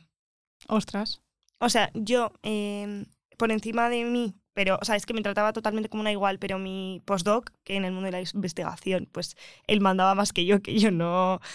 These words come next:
Speaker 2: no tengo un doctorado, ni estoy en proceso de tenerlo. Em,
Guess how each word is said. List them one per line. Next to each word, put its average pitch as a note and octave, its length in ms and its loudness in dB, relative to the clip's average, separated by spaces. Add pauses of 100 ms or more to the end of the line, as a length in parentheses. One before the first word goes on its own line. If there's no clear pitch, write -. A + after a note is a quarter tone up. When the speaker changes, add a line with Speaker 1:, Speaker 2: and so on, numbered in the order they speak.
(280)
Speaker 2:
no F#3+ 840 0
tengo F#3 220 2
un F#3 100 0
doctorado, F#3 640 -2
ni F#3 180 0
estoy F3+ 220 -2
en F3+ 60 0
proceso F#3 320 -4
de F#3 60 -4
tenerlo. G3 360 -4 (720)
Em, G3+ 640 2